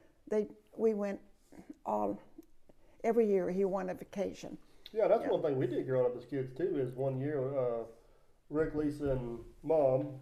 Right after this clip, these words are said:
Speaker 2: which is your three kids, and then us grandkids, we'd always take one big vacation. And we did that pretty much until some of us started getting in college.
Speaker 1: Yeah.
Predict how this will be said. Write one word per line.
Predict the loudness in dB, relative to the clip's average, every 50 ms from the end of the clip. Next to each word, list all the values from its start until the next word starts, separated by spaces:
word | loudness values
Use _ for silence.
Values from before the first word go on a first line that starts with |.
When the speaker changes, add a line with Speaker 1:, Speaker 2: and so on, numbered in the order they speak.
| -14 -12
Speaker 2:
which | -10 -10 -10 -10
is | -8 -8
your | -6 -6 -6
three | -6 -8 -8 -6
kids, | -2 -2 -2 -2 -2 -4
and | -4
then | -4 -2
us | -2 -2 -2 -4 -4
grandkids, | -4 -4 -2 -2 -2 -4 -4 -4 -6 -6 -6 -6
we'd | -4 -4 -2 -2
always | -2 -2 -4 -4
take | -2 -2 -2 -2
one | -2 -4 -4 -4
big | -4 -6 -6 -8
vacation. | -10 -8 -6 -6 -6 -6 -8 -8 -8
And | -6 -4
we | -2 -2 -2
did | -2 -2 -2 -2
that | -2 -2 -2 -2 -4 -8 -16 -18 -20 -20 -16 -12
pretty | -10 -6 -2 0
much | 0 -2 -2
until | -4 -4 -2 0 0 0
some | -2 -4 -6
of | -4 -6
us | -8 -6
started | -6 -6 -4 -4 -6
getting | -8 -8 -10
in | -10 -8
college. | -4 -2 -2 0 -2 -4 -6 -8 -16 -20 -16 -12
Speaker 1:
Yeah. | -10 -10 -10